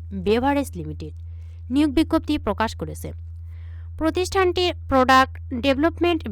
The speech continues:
বিভাগ এক্সিকিউটিভ বা সিনিয়র এক্সিকিউটিভ পদে একাধিক জনবল নিয়োগের জন্য এ বিজ্ঞপ্তি দিয়েছে। গত পাঁচই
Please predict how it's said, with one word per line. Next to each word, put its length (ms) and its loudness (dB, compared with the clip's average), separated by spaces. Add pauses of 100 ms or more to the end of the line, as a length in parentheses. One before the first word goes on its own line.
বিভাগ 280 2 (240)
এক্সিকিউটিভ 600 0 (120)
বা 100 4 (120)
সিনিয়র 300 2 (160)
এক্সিকিউটিভ 600 -2
পদে 240 -6 (880)
একাধিক 320 0 (120)
জনবল 360 4 (100)
নিয়োগের 380 0
জন্য 180 0 (260)
এ 20 0 (140)
বিজ্ঞপ্তি 520 -2
দিয়েছে। 280 -6 (1700)
গত 160 6 (180)
পাঁচই 360 4